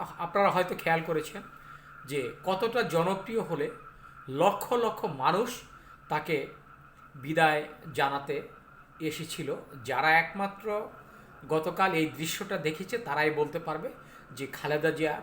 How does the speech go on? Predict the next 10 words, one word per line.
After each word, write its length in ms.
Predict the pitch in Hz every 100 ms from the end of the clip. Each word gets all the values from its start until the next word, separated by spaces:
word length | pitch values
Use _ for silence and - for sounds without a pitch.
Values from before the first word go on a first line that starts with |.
| -
কতটা 300 | 151 156 139
জনপ্রিয়। 520 | 123 123 117 127 - - - - - - - - - - -
হয়তো 280 | 180 180 208 190 - - - - - -
দীর্ঘ 300 | 151 165 160
সাত 240 | 160 160 151
বছর 300 | 151 151 -
পর 240 | 156 147 139 190 -
কিংবা 200 | 151 143
সাড়ে 260 | - 135 139
সাত 200 | 151